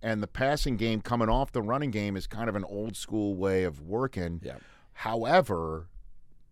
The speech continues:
Speaker 1: the guys that they've got catching passes in Seattle
Speaker 2: Come on.
Speaker 1: are sneaky,
Speaker 2: Come on.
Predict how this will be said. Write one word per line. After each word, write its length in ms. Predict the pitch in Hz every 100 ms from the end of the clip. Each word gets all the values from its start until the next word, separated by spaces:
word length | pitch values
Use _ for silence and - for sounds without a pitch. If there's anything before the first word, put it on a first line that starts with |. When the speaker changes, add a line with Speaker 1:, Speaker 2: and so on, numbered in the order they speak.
| - 82
Speaker 1:
the 80 |
guys 400 | 87 - 120 165
that 120 | 104 -
they've 200 | 95 -
got 260 | 92 76
catching 440 | - 104 101 85 -
passes 520 | 101 98 87 73 73
in 80 | 73
Seattle 520 | - 82 82 71 62
Speaker 2:
Come 120 | 57
on. 140 | 52 -
Speaker 1:
are 220 | 76 71
sneaky, 960 | - - - 113 120 - 107 101 98
Speaker 2:
Come 140 | 90
on. 100 | 76